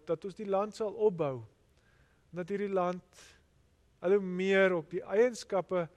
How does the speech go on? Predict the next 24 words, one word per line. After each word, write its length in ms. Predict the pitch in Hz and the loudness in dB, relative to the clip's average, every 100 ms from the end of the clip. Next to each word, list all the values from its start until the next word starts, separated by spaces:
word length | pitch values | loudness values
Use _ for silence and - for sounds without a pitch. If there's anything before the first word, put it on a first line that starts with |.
| _ _ _ - | _ _ _ -16
van 120 | 143 | -12
die 80 | 151 | -10
koninkryk 640 | - 185 185 170 170 170 - | -2 -2 -2 -4 -2 -2 -4
sal 280 | 165 156 151 _ _ _ _ _ _ _ _ _ _ _ _ _ _ | -6 -6 -6 _ _ _ _ _ _ _ _ _ _ _ _ _ _
dra, 500 | - 147 147 147 123 107 - _ | -4 0 2 2 -2 -10 -18 _
sal 260 | - - 151 | -12 -6 -6
hê. 220 | 127 135 123 107 - _ _ _ _ _ _ _ _ _ _ _ _ _ _ _ _ _ _ _ _ _ _ _ | -4 -6 -6 -10 -18 _ _ _ _ _ _ _ _ _ _ _ _ _ _ _ _ _ _ _ _ _ _ _
Ons 120 | _ - 165 | _ -4 0
bid 160 | 190 - | 0 -2
vir 100 | 170 | -4
die 140 | 185 | 0
wat 320 | 180 170 - - - _ _ _ | 0 0 -6 -20 -20 _ _ _
hulle 160 | 160 170 | -4 -4
werke 380 | 147 151 160 175 | 0 0 0 -4
verloor 440 | - 160 151 160 156 | -8 -6 0 2 2
het 140 | 147 143 | -2 -8
in 80 | 131 | -12
hierdie 180 | 123 120 | -12 -12
tyd. 340 | 139 127 - - _ _ _ _ _ _ - | -14 -14 -18 -20 _ _ _ _ _ _ -10
Die 100 | 160 | -6
wat 400 | 156 160 147 _ - _ _ _ _ _ _ _ _ _ - | 0 0 0 _ -20 _ _ _ _ _ _ _ _ _ -18
wonder 420 | 165 156 208 214 185 | -8 -2 4 4 4
waar 260 | 165 170 160 | 4 2 0
die 460 | 156 160 151 156 | -6 -6 -6 -10